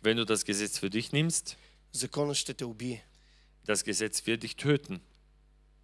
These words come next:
Speaker 2: И само когато законът те убие,
Speaker 1: Und nur, wenn das Gesetz dich tötet,
Speaker 2: ти ще разбереш колко е красиво да показваш милост.
Speaker 1: wirst du erfahren, wie schön es ist,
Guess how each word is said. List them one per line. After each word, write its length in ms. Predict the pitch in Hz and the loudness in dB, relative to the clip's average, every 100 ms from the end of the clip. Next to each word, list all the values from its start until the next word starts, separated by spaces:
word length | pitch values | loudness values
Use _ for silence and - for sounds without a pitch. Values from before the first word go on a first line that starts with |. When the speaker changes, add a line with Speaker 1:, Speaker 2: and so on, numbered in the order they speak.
| _ _ _ _ - _ | _ _ _ _ -20 _
Speaker 2:
И 60 | 135 | 0
само 300 | - 170 214 | 4 4 4
когато 360 | 185 147 165 | 2 2 2
законът 460 | - 135 - 156 143 | 0 -2 0 0 0
те 80 | 131 | -4
убие, 380 | 110 123 170 - - | -4 -4 -4 -6 -12
Speaker 1:
Und 120 | 107 - | -12 -8
nur, 440 | 123 131 196 196 98 92 | 2 8 10 10 6 -2
wenn 160 | 98 113 | -2 0
das 160 | 107 - | 0 0
Gesetz 380 | 110 107 104 - | 0 2 0 -4
dich 180 | 95 - | -8 -6
tötet, 540 | - 98 - - - - - - - _ | -4 -2 -2 -4 -10 -18 -20 -20 -20 _
Speaker 2:
ти 100 | 160 | 2
ще 220 | - 147 | 2 0
разбереш 380 | 131 113 131 127 | -4 0 0 0
колко 380 | - 147 147 147 | 0 0 2 -2
е 40 | |
красиво 480 | 139 127 - 131 120 | -2 -2 -2 -2 -4
да 100 | 117 | -6
показваш 600 | - - 117 107 117 - | -10 -6 -4 -4 -4 -4
милост. 520 | 120 120 101 - - | -2 -4 -2 -4 -4
Speaker 1:
wirst 400 | 110 110 117 110 - | -6 2 2 2 0
du 200 | 110 - - - | -2 -2 -6 -2
erfahren, 560 | 98 - 147 143 143 | -2 2 6 6 4
wie 100 | 113 | 0
schön 300 | 107 - 147 | 0 4 4
es 180 | 139 - | 4 0
ist, 300 | 113 - - | 0 -2 -4